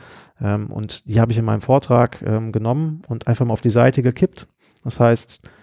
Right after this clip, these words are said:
nicht ganz oben sind nur die, die, die, die End-to-End-Tests und unten die Unit-Tests, sondern wir legen den,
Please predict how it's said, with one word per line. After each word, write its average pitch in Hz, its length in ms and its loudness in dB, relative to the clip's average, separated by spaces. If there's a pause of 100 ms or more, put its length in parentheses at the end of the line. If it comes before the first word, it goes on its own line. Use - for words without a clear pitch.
(160)
nicht 123 180 -2
ganz 117 180 0
oben 139 220 2
sind 127 160 2
nur 127 140 0
die, 113 180 0
die, 110 220 -2
die, 107 240 0
die 107 220 -2
End-to-End-Tests 143 920 0
und - 300 -8
unten 143 240 -2
die 117 120 0
Unit-Tests, 143 440 0
sondern 117 200 -2
wir 117 120 0
legen 131 220 2
den, - 280 -6